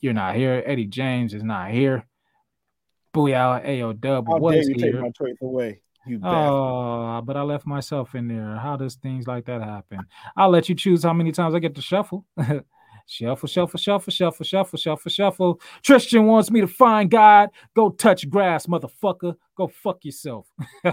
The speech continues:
Speaker 1: Uh, I'm more of a dick than usual. Dick, dig, dig,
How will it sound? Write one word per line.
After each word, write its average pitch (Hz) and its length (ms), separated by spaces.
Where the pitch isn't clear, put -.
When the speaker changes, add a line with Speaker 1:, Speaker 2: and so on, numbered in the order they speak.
Speaker 1:
Uh, 139 840
I'm 123 1400
more 127 340
of 110 100
a 110 60
dick 127 300
than 117 140
usual. 92 580
Dick, 101 200
dig, 104 220
dig, 107 260